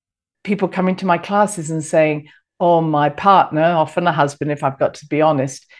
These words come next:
is often saying, "You're not gonna go and do that silly thing again," or,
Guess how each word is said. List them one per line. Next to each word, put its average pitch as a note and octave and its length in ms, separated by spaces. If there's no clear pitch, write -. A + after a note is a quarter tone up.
is E3 160
often E3 360
saying, D3+ 500
"You're A#3+ 160
not C4+ 180
gonna F#3+ 160
go F3+ 160
and F3 100
do E3+ 120
that E3 200
silly G3+ 380
thing E3+ 240
again," D#3 560
or, C#3 240